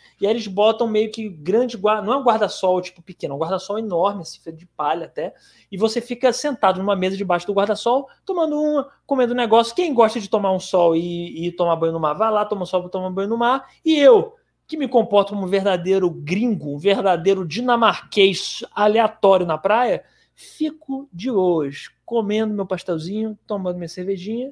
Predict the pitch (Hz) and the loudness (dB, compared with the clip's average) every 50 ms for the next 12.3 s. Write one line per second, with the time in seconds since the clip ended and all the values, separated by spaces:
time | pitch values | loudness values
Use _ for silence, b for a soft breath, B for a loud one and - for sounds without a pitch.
0 | _ _ _ - 240 247 247 233 240 240 220 220 220 208 - - 139 - 120 _ | _ _ _ -10 -6 -4 -4 -2 -2 -2 -2 -2 -4 -6 -6 -8 -8 -8 -8 _
1 | _ _ _ _ _ _ _ - 185 - _ 254 254 247 226 - - 247 226 233 | _ _ _ _ _ _ _ -18 -18 -4 _ 0 0 0 -2 0 0 0 2 4
2 | 240 196 180 185 196 208 202 196 190 190 196 214 - 208 - - 202 190 185 160 | 2 2 4 4 4 4 4 2 -2 -6 -8 -8 -10 -14 -6 -6 -6 -6 -6 -12
3 | 151 127 - _ _ 190 185 _ - _ 175 160 156 151 151 147 - - - 143 | -14 -18 -20 _ _ -20 -20 _ -14 _ -12 -12 -10 -12 -12 -12 -10 -10 -10 -12
4 | - 143 143 - - - - _ _ - - - _ _ _ _ - - - _ | -10 -8 -8 -8 -8 -10 -16 _ _ -18 -18 -18 _ _ _ _ -10 -10 -10 _
5 | _ _ _ - - - _ _ - - - - - - _ - - - - - | _ _ _ -12 -12 -12 _ _ -6 -6 -6 -6 -12 -12 _ -10 -10 -10 -12 -10
6 | _ - - - - _ _ _ - - - - - - - - - - - - | _ -10 -10 -10 -12 _ _ _ -2 -2 -2 -6 -10 -6 -6 -6 -6 -6 -12 -18
7 | _ - - - - 339 349 294 220 233 269 302 311 294 247 214 240 254 240 220 | _ -4 -2 2 4 4 4 6 6 8 8 8 8 6 4 4 4 6 6 6
8 | 185 170 165 165 165 170 170 175 160 170 190 175 151 139 147 170 180 196 185 - | 6 4 4 4 2 0 -2 -6 -6 -2 -2 -2 -2 -2 -4 -6 -6 -6 -4 -6
9 | 214 185 - 180 160 143 135 143 151 160 165 175 196 185 175 - 202 190 180 - | -8 -4 -2 -2 -2 -2 -2 -4 -8 -8 -4 -4 -4 -4 -4 -8 -8 -8 -4 -2
10 | 190 170 156 143 139 - 139 139 135 127 123 _ 170 175 - 226 202 185 - 196 | -2 0 0 -2 -4 -6 -8 -10 -10 -12 -14 _ -18 -12 -10 -10 -10 -6 -8 -6
11 | - 202 180 160 185 185 180 190 165 147 135 131 151 147 156 175 233 247 220 - | -6 -6 -6 -6 -8 -8 -8 -8 -8 -6 -8 -8 -6 -6 -2 -2 -2 -2 -2 -4
12 | - 156 185 165 - - | -6 -8 -8 -8 -16 -20